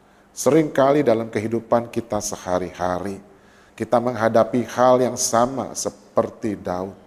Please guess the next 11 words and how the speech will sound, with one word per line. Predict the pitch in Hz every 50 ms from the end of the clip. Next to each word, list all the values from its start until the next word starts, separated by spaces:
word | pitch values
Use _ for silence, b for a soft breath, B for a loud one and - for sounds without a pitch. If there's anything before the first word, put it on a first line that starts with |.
| b b b b b b b b b b -
Mungkin | 147 156 143 147 151 135
kita | 147 147 - 147 131
merasa | 120 113 123 127 131 131 - - 131
kita | - - 117 - 120
sudah | 113 - - 123 110 110 107
punya | - - 127 131 120 120 117 104
jasa | - 117 107 104 101 - - - 107 78 - - b b b b b b b b
atas | b 120 120 - - 120 107 -
kehidupan | - - 123 98 107 107 98 113 98 - - 101 95 92 -
orang | 98 98 95 95 92 90
lain. | 90 90 90 95 98 98 92